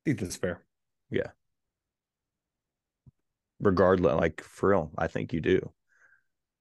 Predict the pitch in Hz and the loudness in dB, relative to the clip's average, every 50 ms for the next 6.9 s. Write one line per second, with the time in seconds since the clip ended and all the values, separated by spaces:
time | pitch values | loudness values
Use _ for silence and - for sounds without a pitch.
0 | _ _ _ _ _ _ _ _ _ _ _ _ _ _ _ _ _ _ _ _ | _ _ _ _ _ _ _ _ _ _ _ _ _ _ _ _ _ _ _ _
1 | _ _ _ _ _ _ _ _ - - 113 107 107 107 104 101 101 98 95 90 | _ _ _ _ _ _ _ _ -2 2 4 6 6 6 6 8 6 6 6 4
2 | 87 85 - - _ _ _ _ _ _ _ _ _ _ _ _ _ _ _ - | 2 0 -4 -10 _ _ _ _ _ _ _ _ _ _ _ _ _ _ _ 0
3 | 98 92 90 92 95 101 92 - 107 98 95 98 95 92 95 92 - - - - | 2 4 4 4 2 0 2 2 2 2 2 2 2 0 0 -2 -4 -12 -14 -10
4 | - - 87 87 87 80 82 90 85 - - 92 85 85 87 87 85 82 80 - | -6 -6 -4 -4 -6 -6 -6 -8 -8 -8 -6 -4 0 0 2 2 0 -2 -2 0
5 | 87 87 87 87 80 80 80 82 - - 82 - 80 87 85 82 82 82 76 - | 2 4 4 4 2 2 0 0 0 0 -2 -2 -2 -4 -4 -4 -4 -6 -8 -8
6 | - - 92 87 87 - 85 90 78 - - - 87 82 90 92 90 90 | -10 -6 -6 -6 -6 -6 -6 -6 -6 -6 -4 -6 -6 -6 -6 -10 -10 -12